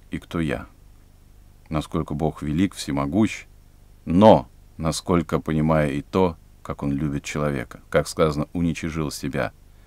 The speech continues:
и не похи-, не посчит-, не посчитал хищением быть равным Богу, то есть кинозис, но умолил себя, Господь Иисус Христос, нас ради человека, нашу ради спасения. И как мы прочитали, "Потому что через меня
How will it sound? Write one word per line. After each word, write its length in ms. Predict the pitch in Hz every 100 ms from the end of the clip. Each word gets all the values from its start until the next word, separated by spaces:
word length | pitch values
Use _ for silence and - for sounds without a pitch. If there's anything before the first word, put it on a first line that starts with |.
| - - - - - -
и 100 | 98
не 100 | 80
похи-, 380 | 76 80 92 87
не 180 | 90 87
посчит-, 400 | 82 85 - - -
не 120 | 87
посчитал 460 | 85 92 95 101 85
хищением 720 | - 98 - 147 117 90 85
быть 180 | 90 -
равным 460 | 110 101 87 82
Богу, 420 | 76 151 123 73 - - -
то 60 |
есть 140 | - -
кинозис, 460 | 87 85 71 65
но 140 | 82 80
умолил 380 | 80 82 104 92
себя, 320 | - - - - - - - - - -
Господь 400 | 76 73 - 73
Иисус 280 | 73 - 73
Христос, 580 | - 76 - 92 87 - -
нас 240 | 80 80
ради 200 | - 71
человека, 440 | 67 - 71 - 73
нашу 260 | 69 -
ради 180 | 69 60
спасения. 500 | - 76 78 58 - - - - - - - - - - - - - - - -
И 40 | 151
как 140 | 160
мы 120 | 143
прочитали, 460 | 139 135 151 170 143
"Потому 280 | 120 123 131
что 160 | -
через 280 | 113 123 117
меня 320 | 127 139 131